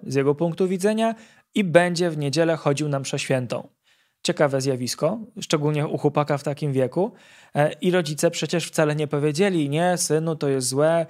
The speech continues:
my nie chodzimy na mszę świętą, tak nie wolno". Absolutnie nie. Co on powiedział, że się stało? Uwaga, bo mnie po prostu, ja aż oczy otworzyłem ze zdumienia. E, ten, y, dzieciak mówi, że rodzice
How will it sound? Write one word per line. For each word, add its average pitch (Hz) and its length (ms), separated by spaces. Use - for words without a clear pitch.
my 151 120
nie 151 120
chodzimy 156 460
na 160 100
mszę 147 200
świętą, 151 360
tak 147 180
nie 156 100
wolno". 131 380
Absolutnie 143 680
nie. 151 260
Co 202 180
on 214 140
powiedział, 165 460
że 135 100
się 147 120
stało? 131 400
Uwaga, 143 440
bo 139 180
mnie 165 340
po 160 120
prostu, 160 240
ja 160 200
aż 151 140
oczy 170 280
otworzyłem 143 460
ze 147 120
zdumienia. 143 500
E, 147 200
ten, 185 500
y, 156 520
dzieciak 151 580
mówi, 156 320
że 143 460
rodzice 151 800